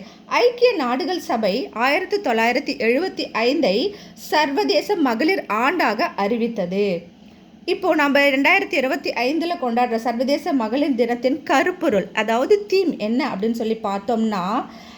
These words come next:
ஆக்சலரேட் ஆக்ஷன், அதாவது செயலை துரிதப்படுத்து என்பதாகும். இத க-, கருப்பொருள் வந்து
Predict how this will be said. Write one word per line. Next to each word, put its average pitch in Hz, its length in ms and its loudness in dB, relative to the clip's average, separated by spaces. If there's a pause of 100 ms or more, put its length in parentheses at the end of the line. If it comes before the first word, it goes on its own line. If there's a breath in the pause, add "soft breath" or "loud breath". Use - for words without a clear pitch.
(240 loud breath)
ஆக்சலரேட் 403 640 0 (120)
ஆக்ஷன், 349 680 -2
அதாவது 220 540 0
செயலை 254 580 2 (300 loud breath)
துரிதப்படுத்து 403 840 2
என்பதாகும். 196 720 -2
இத 269 280 0
க-, 285 300 0
கருப்பொருள் 370 540 0
வந்து 226 480 0